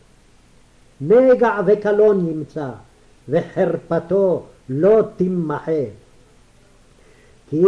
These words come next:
קנאת חמת גבר, ולא יחמול ביום נקם.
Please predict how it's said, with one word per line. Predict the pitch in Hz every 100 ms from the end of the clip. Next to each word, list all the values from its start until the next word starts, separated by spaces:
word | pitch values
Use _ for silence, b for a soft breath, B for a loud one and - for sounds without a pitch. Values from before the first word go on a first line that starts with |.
| 202 -
קנאת | 208 208 180 202 214
חמת | - 202 214 214 214 180
גבר, | 147 202 196 151 135 - - _ _ _ _ _ -
ולא | 107 190 196 214
יחמול | 196 208 - 185 196 226 233 208 165 131
ביום | 127 175 175 180 170
נקם. | 160 - 185 175